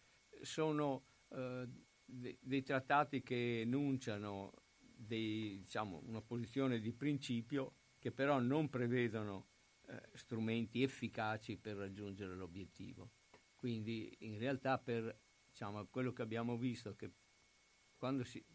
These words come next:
per raggiungere l'obiettivo di eliminare certe classi di armi, quello che occorre è avere dei negoziatori seri, di esperti e di coinvolgere i paesi,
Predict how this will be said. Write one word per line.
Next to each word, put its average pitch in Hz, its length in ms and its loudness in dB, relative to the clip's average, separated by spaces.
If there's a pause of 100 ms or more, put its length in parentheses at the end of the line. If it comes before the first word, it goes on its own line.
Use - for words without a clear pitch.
(120)
per 113 160 0
raggiungere 120 540 0
l'obiettivo 117 420 0
di 113 140 -4
eliminare 107 560 0
certe 104 340 -6
classi 110 460 -4
di 110 140 -2
armi, 101 460 -2 (500)
quello 127 340 4
che 147 100 2
occorre 127 600 2
è 113 320 -2
avere 107 840 0
dei 101 380 -2
negoziatori 104 1160 0 (220)
seri, 123 840 0
di 101 560 -8 (380)
esperti 120 1120 0 (120)
e 107 260 -4
di 110 140 -4
coinvolgere 113 760 0
i 107 160 -2
paesi, 110 720 -2